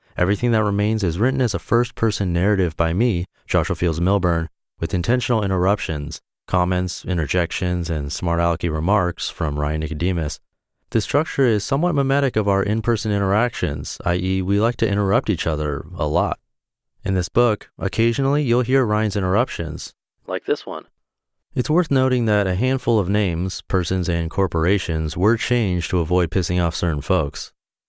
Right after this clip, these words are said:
And to avoid pissing on them as well. We also took occasional creative liberties to aid the flow and continuity of the book, which was attenuated, necessarily,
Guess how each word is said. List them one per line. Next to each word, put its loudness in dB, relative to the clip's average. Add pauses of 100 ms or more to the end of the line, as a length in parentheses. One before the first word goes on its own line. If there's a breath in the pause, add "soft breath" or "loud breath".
(120)
And -4
to -2
avoid 0
pissing -8
on -2
them -4
as -10
well. -2 (520)
We 2
also 2
took 0
occasional 2
creative 0
liberties 0
to 0
aid 0
the 0
flow 2
and 0
continuity 0
of 0
the 0
book, 0 (100)
which -2
was 0
attenuated, 0
necessarily, 0